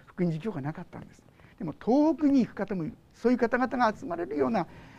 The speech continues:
福音自由教会ができたらいいねということで、えー、仙台、東北、仙台の開拓を考えたんですね。国内宣教委員会というところでですね、そのことを企画してくださいました。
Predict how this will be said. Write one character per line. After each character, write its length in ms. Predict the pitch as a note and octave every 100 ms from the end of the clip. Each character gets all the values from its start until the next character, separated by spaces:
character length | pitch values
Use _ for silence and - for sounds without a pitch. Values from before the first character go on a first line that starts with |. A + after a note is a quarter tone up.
| -
福 160 | - D3
音 60 |
自 100 | C#3
由 60 | C3
教 140 | G3+
会 100 | G3
が 80 | G#3+
で 120 | F#3+
き 80 | A3+
た 120 | -
ら 80 | B3+
い 40 | B3+
い 40 |
ね 240 | A#3+ C#4+
と 140 | D4 C#4
い 40 |
う 40 | C4
こ 100 | C4
と 100 | B3+
で、 300 | C4+ G#3 - - - - -
え 100 | - C#3+
ー、 40 |
仙 420 | - - C#4+ C4+
台、 180 | A3 E3+ -
東 320 | C#4 D4 C4 C#4+ -
北、 40 |
仙 320 | - F4 E4+
台 300 | D#4+ B3 A#3+
の 200 | C4 A3+ - -
開 180 | F3+
拓 300 | F3 D3+ -
を 160 | D#3+ E3+
考 180 | - C#3 C#3+
え 120 | C#3+
た 100 | -
ん 120 | F#3
で 60 | -
す 80 |
ね。 160 | B3+ C4+ - -
国 260 | F3 C#4+
内 220 | C4+ A#3+
宣 280 | G3 A#3+ C4+
教 240 | C4+ B3+ G#3
委 60 |
員 180 | A3+ G#4 -
会 180 | G3
と 100 | -
い 20 | -
う 20 |
と 80 | -
こ 100 | -
ろ 40 |
で 60 | -
で 60 |
す 80 | -
ね、 160 | A3 F#3 - -
そ 80 | F3+
の 100 | F3
こ 80 | D#3
と 140 | F#3
を 40 | D#3+
企 240 | - - -
画 80 | -
し 80 | -
て 80 | -
く 80 |
だ 100 | -
さ 140 | F2+ A2+
い 20 |
ま 160 | A#2+
し 40 |
た。 100 | A#2